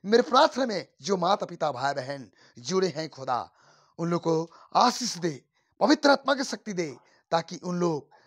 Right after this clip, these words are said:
पवित्रता जीवन जीने में सहायता और मदद करना। प्रभु नाथ यीशु मसीह, आपने बोला है, "खुदा, मैं हूँ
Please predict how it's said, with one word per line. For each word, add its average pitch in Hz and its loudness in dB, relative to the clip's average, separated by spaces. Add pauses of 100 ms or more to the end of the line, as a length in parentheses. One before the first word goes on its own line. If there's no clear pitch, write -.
(160)
पवित्रता 240 4
जीवन 226 0
जीने 190 -8
में 151 -12 (480)
सहायता 151 -6
और 143 -10
मदद 151 -6
करना। 120 -12 (680)
प्रभु 139 -8
नाथ 160 4
यीशु 190 -4
मसीह, 214 -6 (360)
आपने 294 6
बोला 226 2
है, 156 -4
"खुदा, 127 -8 (340)
मैं 226 6
हूँ 247 0